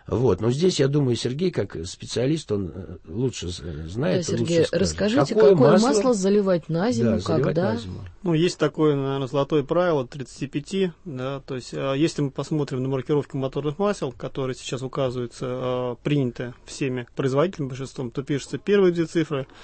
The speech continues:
Speaker 3: потом стоит, э, буква W и ставятся вторые две цифры. То есть вы берете, э, цифру тридцать пять, вы читаете первые две цифры и смотрите, насколько данное масло, э,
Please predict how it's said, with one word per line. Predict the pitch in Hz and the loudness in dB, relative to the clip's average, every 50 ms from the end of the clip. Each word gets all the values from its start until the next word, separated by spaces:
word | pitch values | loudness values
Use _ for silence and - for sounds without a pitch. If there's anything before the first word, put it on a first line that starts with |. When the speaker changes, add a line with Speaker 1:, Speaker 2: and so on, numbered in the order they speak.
| - - - - - | -20 -20 -20 -20 -4
Speaker 3:
потом | - 135 135 135 151 135 | 0 0 2 2 0 -2
стоит, | - - 151 143 143 135 - - | -2 0 2 2 2 2 -2 -4
э, | - 139 139 135 135 131 | -4 -2 0 2 0 0
буква | 123 135 147 143 - - 135 | 0 -2 -6 -6 -4 -4 -4
W | 131 135 127 139 143 156 190 208 175 | -2 -2 0 0 2 4 4 4 4
и | 147 | 2
ставятся | - - 165 156 147 - | 0 -2 -2 -2 -2 -4
вторые | 143 - 156 143 139 127 | -6 -6 -4 -2 -2 -2
две | 123 127 117 | -4 -6 -6
цифры. | - - 127 117 147 143 - - - - - - - - - - | -6 -8 -10 -8 -10 -14 -16 -16 -20 -20 -20 -20 -20 -20 -20 -12
То | - | -8
есть | 151 127 | 0 2
вы | 185 | 4
берете, | 175 165 185 185 170 156 - 156 147 - | 6 6 6 6 6 6 6 4 4 4
э, | 165 151 143 131 | 4 2 0 0
цифру | - 160 139 143 131 | 0 -2 -2 -2 -2
тридцать | - 151 143 - 147 - | -2 -2 -2 -2 -6 -4
пять, | - 190 196 180 160 | 0 0 0 0 -2
вы | 151 | -6
читаете | - - 143 - 156 143 135 - 147 | -8 -8 -2 0 2 2 2 0 -4
первые | - - 156 143 135 135 131 | -2 0 2 2 2 2 0
две | 131 147 147 | 0 -4 -4
цифры | - - 190 - - 147 | -2 -4 -4 -2 -2 -4
и | 135 | -4
смотрите, | - - 160 156 156 139 - | -2 -2 0 0 0 -2 -2
насколько | - 139 135 - - 156 143 - 151 | -4 -4 -2 0 0 0 0 0 0
данное | 131 143 143 139 143 139 | 2 2 2 2 2 2
масло, | 151 160 170 175 - 156 135 127 127 135 127 131 131 131 127 120 | 2 2 2 0 0 -2 -2 -2 -2 -2 -2 0 0 -2 -4 -6
э, | - _ | -10 _